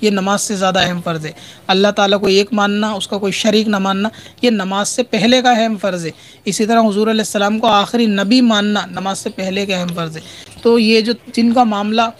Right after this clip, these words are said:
अमाल पे ज़्यादा टिका होता है कि जी नमाज, नमाज, नमाज, नमाज, तो वो नमाज खाली तो ऐसे काम नहीं देगी ना अल्लाह रसूल की मोहब्बत के बगैर। तो इसलिए आला हज़रत ने फरमाया कि जो मेरा दीन, मेरा मज़हब, जो मेरी किताबों से ज़ाहिर है, उस पर,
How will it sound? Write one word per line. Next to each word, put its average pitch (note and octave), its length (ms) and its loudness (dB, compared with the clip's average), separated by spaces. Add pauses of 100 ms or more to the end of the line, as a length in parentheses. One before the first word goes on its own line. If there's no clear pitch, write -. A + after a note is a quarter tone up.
(260)
अमाल G#3 380 2
पे A3+ 100 -4
ज़्यादा G3 260 -4
टिका F3+ 240 -8
होता E3+ 280 -8
है F3 60 -6
कि F#3 60 -8
जी F#3 100 -6
नमाज, F#3 480 -2
नमाज, F#3+ 340 -2
नमाज, F3+ 320 -4
नमाज, F3+ 300 -6 (540)
तो C4+ 80 -2 (160)
वो B3 160 6
नमाज A3+ 460 2
खाली G#3+ 280 -2
तो A#3 80 0
ऐसे A3+ 180 0
काम G3+ 200 0
नहीं A#3 140 2
देगी G#3+ 240 2
ना A3+ 140 -2 (280)
अल्लाह G3+ 200 2
रसूल G3 320 -2
की G#3 60 -2
मोहब्बत G3 360 -2
के G#3 100 -2
बगैर। F#3+ 300 -4 (320)
तो G3+ 60 -4
इसलिए A#3 240 2
आला A3 200 4
हज़रत G#3+ 140 -2
ने G#3 80 -2
फरमाया G3 320 -4
कि A3 120 -2
जो G#3+ 240 2
मेरा G#3 320 0
दीन, G3+ 260 0
मेरा G3+ 240 2
मज़हब, G3 380 0 (320)
जो G#3 100 0
मेरी A3 180 2
किताबों G3 420 0
से G#3+ 160 -2
ज़ाहिर F#3 320 -2
है, F#3+ 60 -2
उस - 160 -2
पर, A3 240 -4